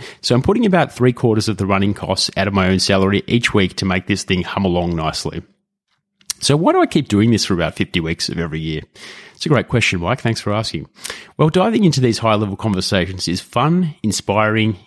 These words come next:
intellectually stimulating, and makes me better at everything I do outside of podcasting.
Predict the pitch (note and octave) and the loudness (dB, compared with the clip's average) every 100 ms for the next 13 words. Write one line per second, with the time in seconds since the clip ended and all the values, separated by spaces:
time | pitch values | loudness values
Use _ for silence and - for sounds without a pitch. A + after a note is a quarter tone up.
0 | - D3+ D3 C3+ - A#2 G2 G2 G2+ G2 | -2 0 2 2 2 0 0 -2 0 2
1 | G2 G2+ G#2 B2+ D3+ D#3 F3 C#3+ D#3+ F3 | 2 0 -4 0 0 2 0 2 2 2
2 | - - C#3 C#3+ - C3 G#2+ A2 G2+ G2 | 0 0 0 0 0 0 2 2 0 0
3 | A2 G2+ - F#2 F2+ F2 D#2 D#2 D2 - | -4 -4 -2 -2 -2 -4 -4 -6 -6 -8
4 | - | -12